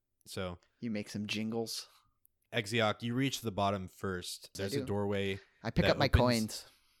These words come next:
Speaker 1: There's a door that opens up into a hallway that leads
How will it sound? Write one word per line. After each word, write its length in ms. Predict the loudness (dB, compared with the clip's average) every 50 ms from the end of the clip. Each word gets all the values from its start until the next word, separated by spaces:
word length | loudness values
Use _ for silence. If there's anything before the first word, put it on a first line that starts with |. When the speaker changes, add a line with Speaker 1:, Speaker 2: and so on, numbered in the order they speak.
| _ _ _ _ _ _ _ _
Speaker 1:
There's 200 | -2 0 0 0
a 60 | 0
door 200 | 0 2 2 4
that 160 | 4 2 2 0
opens 300 | 0 -2 -2 -2 -2 -2
up 160 | -4 -2 -4
into 300 | -6 -6 -6 -6 -4 -4
a 40 | -4
hallway 540 | -4 -4 -4 -4 -4 -6 -8 -10 -12 -14 -18 _ _ _ -10
that 320 | -2 0 2 2 2 0 -4 _ _ _ _ _ _ -8
leads 420 | -4 -2 -2 -2 -2 -6 -10 -14